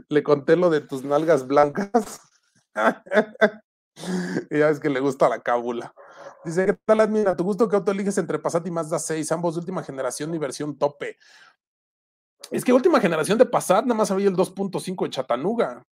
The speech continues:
Y Mazda seis Signature, ¿no? Con piel napa y motor turbo, no tiene nada que hacer Passat. Argentino, ¿cómo andas, mi pueblita? Fiu, fiu. Sí vi los comerciales del peligro para México, pero pues los eran los mismos que nos prometieron pro-,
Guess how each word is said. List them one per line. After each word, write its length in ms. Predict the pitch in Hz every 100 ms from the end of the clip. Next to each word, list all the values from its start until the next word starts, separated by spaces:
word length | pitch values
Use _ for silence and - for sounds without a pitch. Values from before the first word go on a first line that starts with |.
| -
Y 100 | 160
Mazda 340 | 160 175 208
seis 500 | - - 180 175 170 -
Signature, 800 | - 185 185 170 - 135 123 117 - _ _
¿no? 420 | 156 156 160 180 -
Con 1080 | 151 143 139 135 131 135 135 135 135 131 -
piel 340 | 165 170 160
napa 500 | 147 147 160 135 120
y 120 | 120 123
motor 380 | 127 156 160 160
turbo, 440 | 160 156 190 339
no 180 | 208 160
tiene 160 | 170 165
nada 120 | 170
que 80 | 131
hacer 200 | 143 143
Passat. 280 | - - - - - _ _ - _ - - _ _ -
Argentino, 560 | 151 160 160 233 202
¿cómo 200 | 190 208
andas, 400 | 214 208 190 165
mi 100 | 160
pueblita? 460 | 147 170 175 180 143
Fiu, 160 | 175
fiu. 360 | 156 208 247 262
Sí 120 | 208
vi 80 | 226
los 120 | 226
comerciales 460 | 220 175 156 185 190
del 160 | 160
peligro 480 | 156 151 - 185 180
para 180 | 143 139
México, 360 | 156 196 196 202
pero 160 | 170
pues 100 | 156
los 200 | 147 139
eran 180 | 160 190
los 140 | 196 165
mismos 240 | 175 185
que 80 | 165
nos 160 | 143
prometieron 440 | - 143 135 151 175
pro-, 300 | 151 143